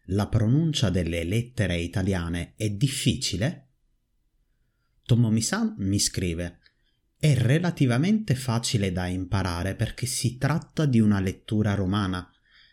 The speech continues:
ad eccezione di alcuni particolari come la R, ma è difficile trovare il posto giusto dove mettere l'accento." È vero, Tomomi-san. Magari potremmo dedicare un episodio proprio a questo argomento, agli accenti.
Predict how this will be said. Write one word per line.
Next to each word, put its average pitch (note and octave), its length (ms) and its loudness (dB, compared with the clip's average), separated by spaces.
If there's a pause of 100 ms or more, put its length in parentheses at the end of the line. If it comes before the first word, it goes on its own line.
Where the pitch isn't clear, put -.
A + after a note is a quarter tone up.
(220)
ad B2+ 220 -2
eccezione C3 880 0
di G#2+ 120 2
alcuni G2+ 400 2
particolari B2 760 0
come G#2 240 2
la F#2 200 -2
R, G2 520 0 (880)
ma G#2 500 -2 (300)
è G#2+ 140 0
difficile G2+ 720 -2
trovare A2 420 0
il F#2 200 -6
posto - 480 -4
giusto C#3+ 600 -2
dove G2+ 260 -2
mettere G2 460 -2
l'accento." D#2 840 -6 (880)
È G#2+ 140 0
vero, E2+ 240 -2
Tomomi-san. E2 680 -6 (560)
Magari B2+ 420 -2
potremmo A#2 380 2
dedicare G#2+ 440 0
un G2 140 0
episodio G#2+ 520 0
proprio A2 340 0
a - 60 -8
questo F#2+ 440 -2
argomento, E2+ 640 -4
agli E2+ 180 -4
accenti. E2 680 -6